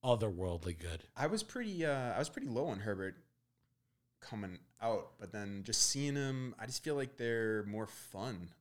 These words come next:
Speaker 2: Like, they're, I just kind of, like, I kinda
Speaker 1: He's
Speaker 2: like
Speaker 1: not afraid to take chances, which I thought he would be.
Speaker 2: I know. He's, he's not. I'm, I'm, I'm, I'm into the Chargers team. I like, I like what they got going on. Even with Eckler out, I just feel like their running back depth is,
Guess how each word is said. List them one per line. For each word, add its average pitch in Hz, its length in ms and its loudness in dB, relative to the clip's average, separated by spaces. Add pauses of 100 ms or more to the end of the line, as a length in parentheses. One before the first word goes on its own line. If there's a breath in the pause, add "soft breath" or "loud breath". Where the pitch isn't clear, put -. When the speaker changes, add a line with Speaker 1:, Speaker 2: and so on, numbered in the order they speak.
Speaker 2:
Like, 95 160 -8
they're, 104 500 0 (1300)
I 131 40 0
just - 140 2
kind 208 200 2
of, 170 60 2
like, 156 180 2
I 127 60 -4
kinda - 180 6
Speaker 1:
He's 165 120 12
Speaker 2:
like 175 40 10
Speaker 1:
not 185 140 12
afraid 160 260 12
to 139 60 8
take 123 240 6
chances, 120 520 6
which 135 160 10
I 139 80 12
thought 151 240 12
he 131 60 10
would 131 220 10
be. 82 220 0 (640)
Speaker 2:
I - 120 -10
know. 80 160 -4 (320)
He's, 90 160 -20 (120)
he's 90 160 -20
not. - 240 -14 (360 soft breath)
I'm, 151 220 10
I'm, 185 280 10
I'm, 147 440 4 (380)
I'm 160 140 2
into 131 260 4
the 110 120 4
Chargers 90 340 2
team. 92 260 -6
I 95 80 0
like, 107 400 0
I 110 60 -2
like 120 140 2
what 117 100 0
they 98 260 0
got 95 300 -2
going 95 220 -6
on. 92 180 -6
Even 127 140 2
with 143 160 2
Eckler 101 360 2
out, 98 280 0
I 101 80 2
just 104 180 -6
feel 110 100 0
like 98 140 0 (880)
their 107 260 4
running 107 200 0
back 98 160 0
depth 98 240 0
is, 92 100 -2